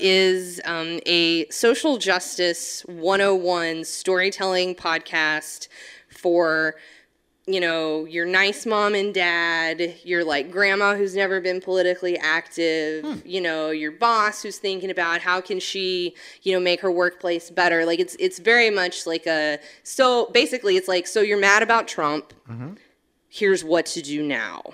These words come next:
Speaker 2: Okay.
Speaker 1: Um, and so there's lots of, lots of those kinds of things going on right now, which is awesome,
Speaker 2: Mm-hmm.
Speaker 1: right? Like the Five Calls app, like, there's a million different scripts going around for, like, what to say to your member of Congress.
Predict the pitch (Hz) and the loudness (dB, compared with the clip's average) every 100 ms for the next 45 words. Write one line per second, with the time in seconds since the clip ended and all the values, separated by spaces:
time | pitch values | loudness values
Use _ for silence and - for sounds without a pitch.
0 | - - - 196 185 175 170 214 226 233 | -20 -14 -2 4 4 4 2 2 4 4
1 | 254 359 359 262 180 _ _ - 190 233 | 4 4 2 -6 -8 _ _ -4 2 2
2 | 247 190 185 180 180 175 190 185 180 170 | 2 -2 0 0 -2 0 0 0 -4 -4
3 | 180 180 180 160 151 151 190 262 269 320 | -4 -4 -6 -6 -4 0 2 2 4 4
4 | 311 175 160 - 143 147 - 226 269 254 | 4 2 -2 -4 -6 -4 0 0 0 0
5 | 208 208 226 196 165 160 - - - - | 4 4 4 4 2 0 -6 -20 -8 -2
6 | 165 - - 135 131 - 285 262 233 226 | -2 -2 -4 -4 -4 0 6 6 4 4
7 | 208 202 190 - 170 160 156 170 160 165 | 4 4 2 0 0 2 0 -2 -4 -4
8 | 160 214 226 254 247 226 208 190 202 180 | -4 -2 2 4 4 4 4 0 2 0
9 | 156 - - 240 233 - 214 208 190 185 | -2 -6 0 2 2 -2 -4 -2 2 2
10 | 185 175 180 160 151 156 151 - 127 127 | 2 0 -2 -2 0 -2 -4 -6 -6 -6
11 | 113 143 156 131 135 - 302 285 262 240 | -8 -4 -4 -2 -6 0 2 4 4 2
12 | 226 - - | 2 -2 -10